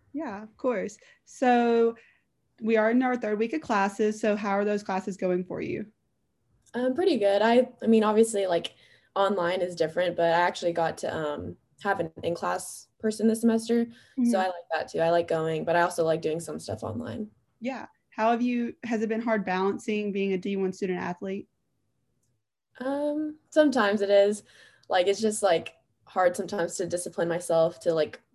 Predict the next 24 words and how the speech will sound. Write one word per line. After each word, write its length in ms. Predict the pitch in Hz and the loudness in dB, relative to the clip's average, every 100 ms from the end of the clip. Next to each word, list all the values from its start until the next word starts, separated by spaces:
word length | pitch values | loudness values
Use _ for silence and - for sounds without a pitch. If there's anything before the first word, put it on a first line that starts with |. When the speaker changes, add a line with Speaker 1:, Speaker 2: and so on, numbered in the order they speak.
| - | -6
Speaker 2:
do 160 | 170 165 | 0 2
work 340 | 160 156 156 | 4 4 2
'cause 160 | 196 - | -2 -8
sometimes 400 | 143 170 165 151 | -6 -4 -6 -4
I'm 120 | 165 | -4
so 120 | 165 156 | 0 -2
tired, 480 | 160 156 160 160 | 0 0 0 0
but 320 | 160 156 151 - _ _ _ _ _ _ - | 0 0 0 -6 _ _ _ _ _ _ 0
I 60 | 226 | 4
have 160 | 226 | 4
to 60 | 226 | 2
get 120 | 185 | 4
it 80 | 175 | 4
done, 220 | 175 156 | 4 4
you 100 | 170 | 4
know? 220 | 190 339 339 381 277 - | 6 6 6 4 2 2
<laughs> 60 | 233 | 0
Speaker 1:
Yeah, 280 | 208 170 | 0 0
I 60 | 180 | -4
feel 220 | 196 180 | -4 -4
that, 180 | 180 - | -4 -8
of 100 | 202 | -4
course. 380 | - 202 185 - - - - - - | 2 2 2 -4 -20 -20 -20 -10 4
Well, 500 | 226 233 226 226 | 8 8 6 4